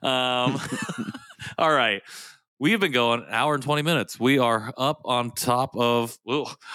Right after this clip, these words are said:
Speaker 1: we are <laughs> coming up on our top two episodes, and I appreciate you take, again, taking the time to do this with me. I really appreciate your insights in the episodes.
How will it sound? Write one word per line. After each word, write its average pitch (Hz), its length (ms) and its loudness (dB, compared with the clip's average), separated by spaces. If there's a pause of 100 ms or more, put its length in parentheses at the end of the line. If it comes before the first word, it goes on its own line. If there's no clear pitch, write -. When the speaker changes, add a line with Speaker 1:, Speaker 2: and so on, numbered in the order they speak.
(140)
Speaker 1:
we 160 180 4
are 123 460 4
<laughs> - 40 -16
coming 180 400 0
up 160 200 -4 (180)
on 170 80 0
our 190 140 -2 (100)
top - 360 -2
two 175 360 2
episodes, 135 720 0
and 123 80 2
I 117 60 4
appreciate 135 540 0
you 120 560 2
take, 123 240 0
again, 110 420 2
taking 120 240 2
the 117 100 0
time 98 380 2
to 104 100 -4
do 104 140 4
this 98 180 0
with 98 220 0
me. 98 160 2
I 95 60 2
really 127 280 2
appreciate 117 360 0
your 98 100 -4
insights 113 420 0
in 92 60 -8
the 92 80 -2
episodes. 90 500 -4